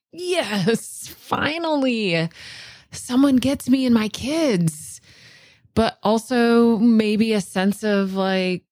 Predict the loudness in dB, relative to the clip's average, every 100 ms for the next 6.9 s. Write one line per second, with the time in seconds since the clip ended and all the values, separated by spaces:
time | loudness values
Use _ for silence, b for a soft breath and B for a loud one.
0 | _ -4 0 2 2 0 -4 -2 0 0
1 | 0 0 2 4 4 4 0 -6 _ _
2 | _ b b b b b b b _ _
3 | _ _ _ _ _ 0 0 0 -2 -2
4 | 0 -4 -2 0 2 2 -2 -6 -8 -4
5 | -6 -4 0 2 4 4 2 _ -2 0
6 | 2 2 0 -2 -4 -6 -16 -18 -18